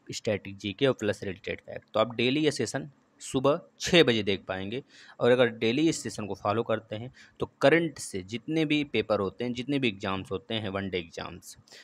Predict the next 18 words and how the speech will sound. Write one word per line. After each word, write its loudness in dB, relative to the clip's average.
चाहे 4
जहाँ 2
भी 0
करंट 0
अगर 2
पूछा -4
जाता 2
है, -8
जैसे -4
यूपी -4
ट्रिपल -10
एससी, -8
लेखपाल, -2
पीटी -8
और 4
आपका 2
सुपर -4
टेट -4